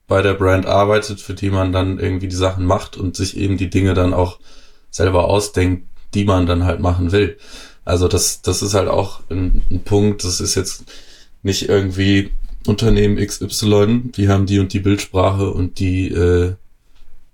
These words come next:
die beauftragen mich jetzt irgendwas zu machen und ich muss mich quasi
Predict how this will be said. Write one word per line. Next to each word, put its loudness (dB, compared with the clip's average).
die -2
beauftragen 0
mich -2
jetzt -2
irgendwas 2
zu -2
machen 0
und -2
ich 0
muss 0
mich -4
quasi 0